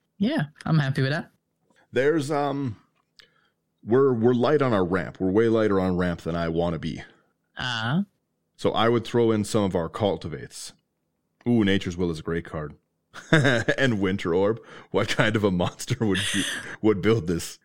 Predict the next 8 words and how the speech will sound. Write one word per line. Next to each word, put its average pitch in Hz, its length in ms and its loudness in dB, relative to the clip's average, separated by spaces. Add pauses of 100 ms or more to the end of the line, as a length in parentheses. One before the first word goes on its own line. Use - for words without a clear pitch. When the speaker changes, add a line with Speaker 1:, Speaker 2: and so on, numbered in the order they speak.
Speaker 1:
<laughs> - 160 -20 (420)
I, 160 200 2 (340)
I, 135 440 -4
I'm, 131 140 0
I, 120 380 -2 (200)
that 117 220 -2
one. 110 220 -2
<laughs> - 1160 -4